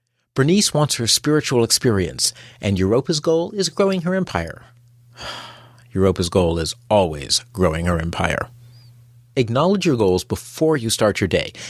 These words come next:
and structure your day so everyone has a chance to get their goals met. Don't try to force yourself to do everything together unless your goals all align.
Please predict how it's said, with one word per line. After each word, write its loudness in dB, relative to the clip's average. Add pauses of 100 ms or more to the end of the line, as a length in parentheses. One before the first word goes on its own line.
(120)
and 2
structure 0
your 2
day 0
so 0
everyone 0
has 0
a -2
chance -4
to -10
get -2
their 2
goals 2
met. -12 (340)
Don't 2
try 2
to 2
force 0
yourself 2
to -6
do 4
everything 2
together 2
unless 2
your -2
goals 2
all 2
align. -4